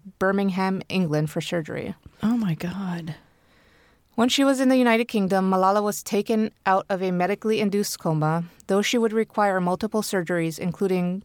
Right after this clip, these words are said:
Speaker 1: repair of a facial nerve to fix the paralyzed left side of her face, she had suffered no major brain damage
Speaker 2: Oh, my
Speaker 1: after she was
Speaker 2: God.
Speaker 1: shot in the head.
Speaker 2: So if it
Speaker 1: Isn't
Speaker 2: went
Speaker 1: that
Speaker 2: through her
Speaker 1: incredible?
Speaker 2: shoulder, it's like probably just, like, the, through her face kind of thing, maybe?
Speaker 1: Yeah, like, through, yeah.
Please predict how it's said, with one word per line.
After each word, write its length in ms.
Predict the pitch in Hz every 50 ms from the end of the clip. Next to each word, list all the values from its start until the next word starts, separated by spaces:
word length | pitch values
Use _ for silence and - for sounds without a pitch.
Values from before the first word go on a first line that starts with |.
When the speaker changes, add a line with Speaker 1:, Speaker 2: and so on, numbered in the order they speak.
| _
Speaker 1:
repair 440 | - 190 190 185 - - 202 202 208
of 140 | - 208 190
a 80 | 190 185
facial 460 | - - - 214 226 - - 202 170
nerve 320 | 165 160 160 160 160 160 -
to 80 | - 185
fix 320 | - - 202 196 - -
the 100 | - 196
paralyzed 580 | 170 - - 196 190 202 196 196 196 196 185 -
left 220 | 180 170 185 -
side 200 | - - 202 190
of 100 | 196 190
her 100 | - 214
face, 460 | 196 - 180 151 147 156 156 - - - - - - - - _
she 220 | _ - - 220 214
had 200 | 208 226 208 -
suffered 380 | - 214 - - 196 175 160
no 320 | 165 170 175 175 180 185 196
major 320 | 190 185 180 165 180 170
brain 240 | 160 160 139 143 160
damage 300 | 151 147 143 151 - 160
Speaker 2:
Oh, 180 | 170 180 208 240
my 120 | 233 196 165
Speaker 1:
after 220 | - - 139 151
she 120 | 170 180 175
was 180 | 160 139 120
Speaker 2:
God. 60 | -
Speaker 1:
shot 400 | - - - - - 202 196 -
in 100 | - 190
the 80 | 180 170
head. 460 | 151 - - 170 160 151 147 156 160 - _ _ _ - - - - - _ _ _ _ _ _ _ _ _ _ _ _ _ _ _ _ _ _ _ _ _ _ _ _ _ _ _ _ -
Speaker 2:
So 100 | - 208
if 40 | 202
it 20 |
Speaker 1:
Isn't 60 | 202 -
Speaker 2:
went 120 | 214 180
Speaker 1:
that 20 | 190
Speaker 2:
through 80 | 190 175
her 40 | 165
Speaker 1:
incredible? 180 | 151 160 165 180
Speaker 2:
shoulder, 280 | 180 175 175 165 147 113
it's 100 | 123 160
like 180 | 139 123 - -
probably 180 | - 160 139 131
just, 160 | 151 151 -
like, 140 | 143 127 -
the, 80 | 143 - _ - - 143 -
through 240 | - - - 160 151
her 120 | 143 131
face 360 | 127 - 123 104 80 - - -
kind 220 | - - 143 147
of 80 | 156 151
thing, 300 | 196 202 214 220 240 233
maybe? 240 | 233 240 247 247
Speaker 1:
Yeah, 260 | 269 - 196 190 185 180
like, 320 | 180 175 175 160 - -
through, 320 | - - 180 170 170 165 - -
yeah. 360 | 180 180 170 165 165 160